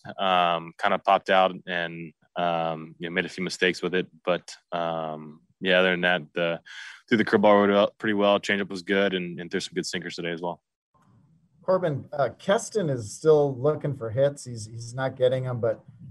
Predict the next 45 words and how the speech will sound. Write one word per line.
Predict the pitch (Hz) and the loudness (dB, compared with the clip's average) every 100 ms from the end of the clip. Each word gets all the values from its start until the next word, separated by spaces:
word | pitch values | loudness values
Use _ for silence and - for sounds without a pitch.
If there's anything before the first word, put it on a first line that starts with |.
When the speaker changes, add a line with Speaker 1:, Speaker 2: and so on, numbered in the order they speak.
| - | -18
Speaker 2:
today | - 180 214 | 0 4 4
seemed | 214 | 4
like | 165 160 | 4 4
a | |
day | 143 147 | 6 6
where | 139 | 4
he | 131 156 | 2 6
had | 147 131 | 6 6
an | 123 | 4
impact | 135 143 131 131 | 0 2 2 0
on | 123 | -6
the | 117 | -4
game | 127 131 | -4 -4
in | 123 | -6
the | 107 - | -8 -6
field | 143 143 110 | 4 4 4
with | 110 | -4
some | 120 104 | -6 2
plays | 139 131 | 2 2
at | 127 - | -4 0
first | 131 127 123 127 | 4 4 2 -4
and | 123 | -4
then | 123 117 104 _ _ _ _ - - | -4 -4 -10 _ _ _ _ -12 0
getting | 156 143 | 0 2
thrown | 151 151 | 4 4
out | 143 123 | 4 2
in | |
left | 139 - | 0 0
<laughs> | 170 | -2
field | 147 165 | 0 0
for | - | -2
the | 160 - | -6 -4
first | 160 156 143 | -2 -2 -2
time | 151 139 139 131 127 _ _ | -4 -2 -2 -4 -8 _ _
in | 139 135 | -6 -4
his | 139 - | -6 -8
pro | _ 143 139 135 | _ 2 2 2
career. | - 131 131 127 | -4 -2 2 4
How, | 151 147 | 2 -4
how | 190 | -6
do | 240 | -4
you | - | -6
think | 202 | -6
he's | 147 170 151 | -4 -6 0
been | 151 143 123 | 0 0 -2